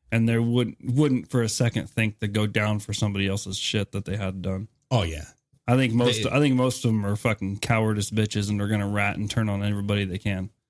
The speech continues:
Speaker 2: Uh, you're probably right. I,
Speaker 1: So
Speaker 2: I
Speaker 1: it
Speaker 2: agree.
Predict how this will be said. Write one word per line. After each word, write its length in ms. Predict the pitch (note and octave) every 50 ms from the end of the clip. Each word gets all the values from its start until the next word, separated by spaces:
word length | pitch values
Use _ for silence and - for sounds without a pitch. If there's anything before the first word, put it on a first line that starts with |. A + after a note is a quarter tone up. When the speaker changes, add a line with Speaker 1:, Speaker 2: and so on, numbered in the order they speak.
| _ -
Speaker 2:
Uh, 40 | C#3+
you're 200 | C#3 B2 C#3+ C#3
probably 260 | B2+ B2+ G#2 F2 E2+ E2
right. 260 | D#2+ D2+ D#2 D#2 - - - _ _ _ _ _ _ _ _ _ _ _ _ _ _ _ _ _ _ _ _ _ -
I, 180 | A2+ B2+ B2
Speaker 1:
So 220 | D3+ C#3 C3+ B2+ B2+
Speaker 2:
I 60 | B2+
Speaker 1:
it 40 |
Speaker 2:
agree. 20 | D3